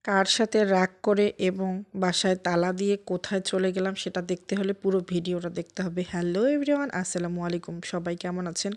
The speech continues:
আলহামদুলিল্লাহ, আমি ভালো আছি। সব কাজ করে, খাওয়া দাওয়া করে একটু রেস্ট করেছি। আপনাদের ভাইয়া বলতেছে, "নাস্তা বানাও, তারপর ফ্রুট কাটো,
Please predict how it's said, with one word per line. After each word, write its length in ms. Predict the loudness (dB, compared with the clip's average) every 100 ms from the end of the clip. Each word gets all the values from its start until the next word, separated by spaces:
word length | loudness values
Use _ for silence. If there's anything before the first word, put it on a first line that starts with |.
| -10 -16 -16 -14
আলহামদুলিল্লাহ, 640 | -4 -4 -2 -2 0 0 -2
আমি 160 | -2
ভালো 320 | -6 -4 -4 -2
আছি। 340 | -4 -4 -6 -6 -10 -20 -20 -14
সব 260 | -2 0 0 0
কাজ 200 | 0 0
করে, 200 | -2 -2
খাওয়া 280 | -2 -4 -4
দাওয়া 180 | -4 -4
করে 140 | -2
একটু 200 | -4 -4 -4
রেস্ট 260 | -2 -2 -4
করেছি। 400 | -2 -2 -2 -4 -6
আপনাদের 420 | -10 -10 -8 -8 -8
ভাইয়া 360 | -6 -4 -2
বলতেছে, 440 | -2 -6 -6 -6 -6
"নাস্তা 400 | -4 -6 -6 -6 -6
বানাও, 520 | -6 -6 -6 -8 -8 -10 -14 -20 -20 -20 -4
তারপর 320 | -2 0 0
ফ্রুট 360 | -2 -2 -4 -4
কাটো, 420 | -2 -2 -2 -2